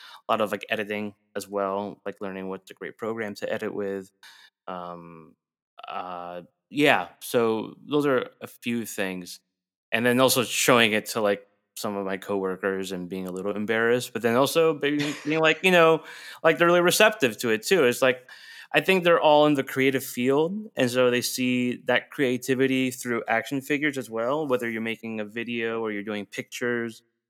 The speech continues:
Speaker 1: Um, so you feel a little less embarrassed. Also, I mean, the biggest properties are the toy figures that, like, they're based off of, like Marvel and Star Wars and stuff. So they're just, like,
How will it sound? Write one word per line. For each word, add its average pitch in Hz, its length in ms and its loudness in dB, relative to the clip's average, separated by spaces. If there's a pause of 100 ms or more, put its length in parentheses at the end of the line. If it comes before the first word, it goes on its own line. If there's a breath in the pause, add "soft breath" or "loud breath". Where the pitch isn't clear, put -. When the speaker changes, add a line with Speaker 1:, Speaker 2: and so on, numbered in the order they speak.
(220)
Speaker 1:
Um, 101 560 -4 (720)
so 139 220 2
you 139 240 0
feel 143 380 2
a 127 40 4
little 113 260 0
less - 420 -6 (200)
embarrassed. 98 300 -2
Also, 131 420 6
I 113 40 0
mean, 101 340 -2 (480)
the 127 80 -6
biggest 117 380 2
properties 101 460 0
are 95 80 -6
the 87 120 -16
toy 107 240 -6
figures 98 400 -10
that, 92 180 -10
like, 92 140 -12 (200)
they're 98 100 -8
based 98 340 -8
off 110 200 -8
of, 76 140 -12
like - 160 -10
Marvel 95 600 -4
and 82 240 -14
Star 113 340 0
Wars 98 300 -2
and 101 140 -8
stuff. 104 380 -2
So 101 200 -4
they're 101 200 -4
just, - 320 -10
like, 98 180 -6